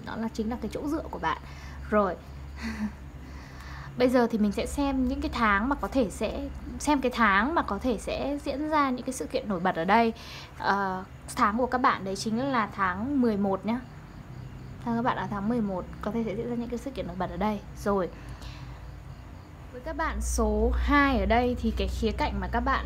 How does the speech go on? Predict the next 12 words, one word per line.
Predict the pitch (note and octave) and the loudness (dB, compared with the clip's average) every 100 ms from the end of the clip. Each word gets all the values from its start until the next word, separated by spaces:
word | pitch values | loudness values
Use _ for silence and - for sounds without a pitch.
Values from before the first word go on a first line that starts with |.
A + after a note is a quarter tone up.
| E3 | -2
à, | F3 E3 D#3+ D#3 D3 - - - | -4 -2 -4 -6 -8 -8 -10 -4
khía | A#3 G#3 | -2 2
cạnh | C#4+ C#4+ G3 | 2 0 -2
trong | B3 A#3 | -2 2
khoảng | A#3+ F3 | 0 0
thời | F3 | -4
gian | E3+ A3 A#3 A3+ A3 | 2 4 4 2 2
từ | G#3+ F#3+ | 0 0
nay | G3 G#3+ | 0 0
đến | G3+ F3+ G3 A3+ | 0 -2 -4 -2
cuối | G#3+ G3+ | 0 2
năm | G#3+ B3 A#3+ A#3 | 2 0 0 -2